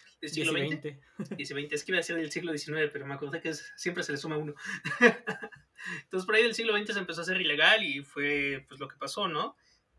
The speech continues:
Speaker 1: Y es chistoso porque creo que al menos mi percepción de la marihuana en México es que es, siempre ha estado ahí y es más o menos fácil de conseguir, ¿no?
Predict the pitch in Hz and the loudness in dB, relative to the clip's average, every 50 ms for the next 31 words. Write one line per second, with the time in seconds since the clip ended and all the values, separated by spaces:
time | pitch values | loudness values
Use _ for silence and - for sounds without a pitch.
0 | _ _ _ _ _ _ 185 214 233 - 294 - - 294 - 190 - - 170 - | _ _ _ _ _ _ 0 0 0 2 0 -2 -2 -2 -2 -2 -4 -4 -8 -8
1 | - - 202 - _ _ - 226 233 240 - 330 311 285 311 311 349 285 240 233 | -8 -10 -10 -10 _ _ -6 -6 -6 -2 -2 0 0 0 0 -2 -2 -2 -2 -2
2 | - 226 214 - 214 - - 240 247 311 294 277 208 208 214 202 202 202 220 240 | -2 -4 -4 -4 -8 -8 -8 -6 -6 -4 -4 -4 -4 -4 -4 -6 -4 -4 -4 -4
3 | 254 226 226 240 233 - 247 240 - 320 415 - - - - - - _ _ _ | -4 -4 -6 -6 -6 -8 -10 -10 -8 -10 -10 -10 -14 -20 -20 -20 -20 _ _ _
4 | _ _ _ _ _ _ _ _ _ _ - 190 190 190 185 - - - - _ | _ _ _ _ _ _ _ _ _ _ -4 -4 -4 -4 -6 -10 -14 -14 -16 _
5 | - 233 233 233 220 214 208 196 185 - - - - - - - - - - - | -4 -2 0 2 2 0 0 -4 -6 -10 -12 -14 -16 -16 -18 -18 -20 -18 -18 -10
6 | - 214 220 240 240 - 254 226 - - 247 233 220 208 190 190 208 247 294 294 | -8 -6 -6 -6 -4 -4 -4 -6 -2 -2 -2 -2 0 0 -2 -2 -2 -4 -4 -4
7 | 247 220 202 190 196 208 208 - 220 196 202 196 196 190 185 - - _ - 180 | -4 -4 -4 -4 -4 -6 -6 -6 -6 -6 -4 -4 -4 -6 -6 -10 -16 _ -8 -8
8 | 180 - 190 185 175 - 151 147 - 143 139 147 147 147 151 160 226 330 | -8 -6 -8 -10 -10 -10 -10 -10 -10 -10 -8 -8 -8 -8 -10 -12 -14 -16